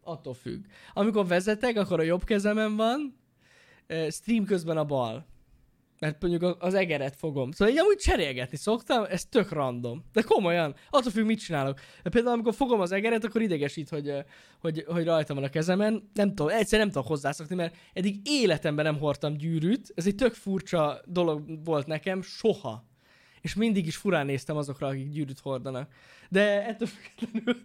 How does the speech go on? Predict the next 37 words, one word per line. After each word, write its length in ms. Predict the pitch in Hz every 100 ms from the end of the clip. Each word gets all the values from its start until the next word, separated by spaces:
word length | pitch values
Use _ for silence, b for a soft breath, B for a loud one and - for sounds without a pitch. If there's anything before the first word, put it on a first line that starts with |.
| B B 294
eddig 300 | 226 208 220
is, 180 | 208 -
ettől 240 | 214 208 202
függetlenül 380 | 202 180 180
értelemszerűen 500 | 180 196 185 147 147
most 160 | 143 -
már 100 | 135
hordom. 560 | 160 165 123 131 175 196 B B B B B
Ö, 280 | - 165 160 170
de 120 | 190
tényleg 240 | 339 208
cserélgettem, 640 | - 156 135 123 135 160 151
úgyhogy 240 | 156 170
nincs 220 | 190 165
semmi, 440 | - 175 160 135 131 - _ _ _ _ _ _ _ _ _ _ _ _ _
semmilyen 560 | - 185 151 135 127 131
dolog 280 | - 143 127
e 80 | 120
mögött. 500 | 120 120 123 - - _ _ _ _ _ _ - _
De 140 | 160
vicces 280 | 180 - -
volt 160 | 131
a 40 | 131
kérdés. 300 | 143 127 - B B B B
Na 140 | 220 403
jó, 200 | 370 120 - b
hát 160 | - 269
ez 100 | 440
ennyi 260 | 262 160 143
volt. 140 | 151
Ezt 120 | 233
kimaxoltuk, 800 | 415 262 175 - 180 170 226 -
ezt 160 | 202 -
kimaxoltuk, 540 | 220 160 - 156 165
srácok, 400 | - 196 214 196
ez 120 | 185
confirmed. 540 | - 185 170 156 165